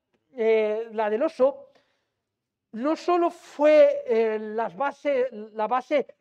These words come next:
la Biblia original, o sea, los textos originales, sino que también tuvo cierta mirada sobre la Biblia de Ferrara, que, que, que es un Tanaj en lo que es ladino, que es el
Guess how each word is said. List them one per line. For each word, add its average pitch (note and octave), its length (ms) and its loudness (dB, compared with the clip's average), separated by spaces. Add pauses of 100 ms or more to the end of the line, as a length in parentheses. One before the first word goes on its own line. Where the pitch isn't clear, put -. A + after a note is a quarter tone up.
la A3+ 140 -4
Biblia C4+ 340 -2
original, B3+ 720 -6 (180)
o A3+ 100 -8
sea, A#3+ 120 -4
los G#3+ 180 -4
textos B3 380 -10
originales, A#3+ 520 -8 (220)
sino A#3 220 -12
que B3+ 100 -12
también B3+ 420 -8 (240)
tuvo D#4 300 -4
cierta D#4+ 500 -6
mirada C#4+ 720 -6 (200)
sobre D4+ 300 -6
la C#4+ 140 0
Biblia C#4+ 260 -2
de C4+ 100 0
Ferrara, B3 680 -4 (260)
que, A3+ 400 -4
que, A3+ 280 -4
que A#3 120 -6
es - 120 -12
un C#4+ 160 -8
Tanaj C#4 480 -4 (260)
en C#4+ 340 -6 (380)
lo G#3+ 160 -6
que B3 140 -4
es A#3+ 80 -8
ladino, B3+ 640 -4
que A#3+ 120 -4
es - 140 -10
el A3 240 -4